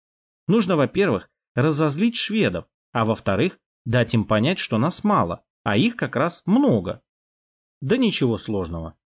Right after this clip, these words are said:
У них офицеры в основном немцы, да французы с голландцами. Значит, пошлём парламентёра и пооскорбляем чуток господ офицеров, а против наступающего полка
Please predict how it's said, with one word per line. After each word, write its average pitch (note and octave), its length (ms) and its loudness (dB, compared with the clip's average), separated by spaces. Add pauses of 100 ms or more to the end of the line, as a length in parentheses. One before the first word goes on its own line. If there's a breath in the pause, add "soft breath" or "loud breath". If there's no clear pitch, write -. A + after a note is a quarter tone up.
У G#3 100 2
них B3 180 2
офицеры G3+ 480 0
в D#3+ 60 -2
основном F3+ 460 -2
немцы, G#3 500 -2
да F3 140 0
французы D3 540 0
с G#2 60 -2
голландцами. G#2+ 720 -2 (280)
Значит, A3+ 520 -2 (300)
пошлём B2 420 2
парламентёра B2 800 0 (160)
и G#3 120 2
пооскорбляем C#3+ 760 0
чуток E3 360 -4
господ A#2+ 400 -2
офицеров, G#2+ 560 -2 (260)
а A#2 140 0
против B2+ 380 0
наступающего B2 760 0
полка E3+ 520 -2